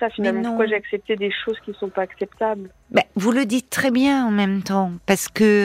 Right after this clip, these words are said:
Speaker 2: euh, d'abord, euh, vous êtes tombée assez rapidement amoureuse de cet homme aussi.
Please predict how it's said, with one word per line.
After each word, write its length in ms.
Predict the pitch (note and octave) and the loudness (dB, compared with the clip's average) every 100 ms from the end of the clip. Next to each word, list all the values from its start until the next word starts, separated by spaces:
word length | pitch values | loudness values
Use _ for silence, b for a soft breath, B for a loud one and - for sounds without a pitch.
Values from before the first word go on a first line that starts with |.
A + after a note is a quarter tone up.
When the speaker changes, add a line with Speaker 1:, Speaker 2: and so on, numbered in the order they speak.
| F#3+ F3+ | 2 0
Speaker 2:
euh, 20 | E3+ | 2
d'abord, 500 | F#3+ F3 G3 D#3 - | 2 4 4 2 -2
euh, 420 | C3+ C3 C3 C3+ C3 | 0 2 2 0 -2
vous 240 | C#3 C#3+ | -4 0
êtes 180 | D#3+ - | 0 0
tombée 240 | - D3 D#3 | -2 2 2
assez 180 | - E3+ | 0 -4
rapidement 400 | E3+ D3 E3 E3 | -6 -4 -2 0
amoureuse 360 | D#3 C3+ C#3+ | -2 -4 -4
de 80 | C#3 | -6
cet 280 | - - F3+ | -10 -4 -2
homme 180 | G#3+ E3+ | 0 -2
aussi. 340 | D3+ - | -4 -6